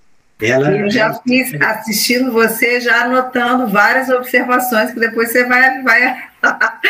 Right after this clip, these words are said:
Speaker 1: Depois você
Speaker 2: vai
Speaker 1: puxa a
Speaker 2: olhar,
Speaker 1: orelha.
Speaker 2: é, porque ele ainda tá em treinamento, viu, gente?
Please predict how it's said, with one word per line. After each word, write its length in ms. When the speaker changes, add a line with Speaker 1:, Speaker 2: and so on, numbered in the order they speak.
Speaker 1:
Depois 260
você 120
Speaker 2:
vai 140
Speaker 1:
puxa 180
a 40
Speaker 2:
olhar, 240
Speaker 1:
orelha. 280
Speaker 2:
é, 100
porque 200
ele 240
ainda 200
tá 240
em 100
treinamento, 760
viu, 240
gente? 520